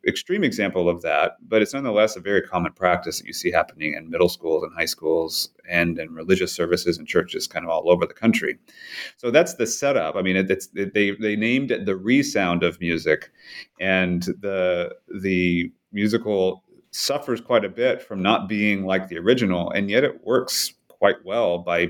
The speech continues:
pulling in examples of musicals from, uh, mostly from film. They're, they're, that's how this community would have known of musical theater. They would have known it through film. So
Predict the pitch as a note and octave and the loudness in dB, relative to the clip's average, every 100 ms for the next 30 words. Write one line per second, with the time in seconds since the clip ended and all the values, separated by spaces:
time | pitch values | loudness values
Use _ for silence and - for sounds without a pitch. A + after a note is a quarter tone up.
0 | F2+ _ G2+ G#2 G2+ G2+ G2+ F#2+ - _ | -4 _ 0 2 2 2 0 -2 -8 _
1 | - F2+ F#2+ G2+ G#2+ F#2+ F#2 F#2+ F#2+ G2 | -4 -2 -2 0 0 0 0 0 0 0
2 | G2+ F2+ F#2+ - - F#2+ F#2 F2 - _ | 0 0 -2 -6 -4 0 2 0 -6 _
3 | D2+ F2+ F2+ F#2+ A#2 A#2 F#2 - F#2+ C#3 | -2 2 2 0 0 0 -2 0 2 2
4 | D2+ B1+ - E2 E2 - - F#2 F2+ G#2 | 2 -2 0 0 0 -4 -2 0 2 0
5 | - G#2 A2 F#2+ G#2 G2 - - G2+ F#2+ | 0 2 2 2 -2 -2 -4 -4 0 2
6 | F2+ F2 F#2+ G2 F2 E2+ E2+ - A#2+ G2 | 2 0 0 0 0 -4 -8 -4 0 2
7 | E2+ E2+ E2+ F2+ E2+ - - A2 F#2 F2 | 2 0 0 0 0 -4 -8 0 0 0
8 | E2+ E2 | 0 -2